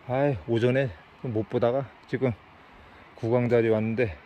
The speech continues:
야, 사람이 왔다 가긴 왔다 갔는데 이걸 못 봤네요. 새벽에 왔다 갔는지,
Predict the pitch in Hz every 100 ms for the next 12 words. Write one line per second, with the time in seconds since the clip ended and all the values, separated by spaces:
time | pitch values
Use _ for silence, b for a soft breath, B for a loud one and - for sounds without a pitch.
0 | - 113 120 110 87 - - - 160 160
1 | 165 156 - - - - - - - 123
2 | - 156 143 143 110 - 127 131 131 160
3 | 147 - - - - - - - - -
4 | - - 131 143 113 - - - - -
5 | 110 127 160 123 98 78 - - 147 135
6 | 117 107 113 101 101 101 101